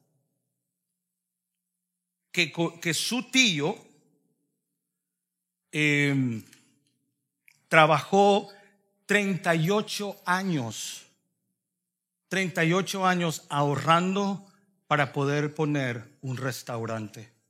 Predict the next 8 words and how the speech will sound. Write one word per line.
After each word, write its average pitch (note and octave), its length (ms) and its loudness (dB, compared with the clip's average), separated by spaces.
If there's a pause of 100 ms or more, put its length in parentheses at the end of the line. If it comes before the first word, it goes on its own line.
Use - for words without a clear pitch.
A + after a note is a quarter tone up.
(260)
para A2+ 220 -12
ser B2+ 240 -6
empresario. F#3+ 800 -6 (1400)
Treinta C4 380 4
y B3 120 2
ocho C#4 340 2
años B3+ 640 0 (280)
trabajó, D3 680 4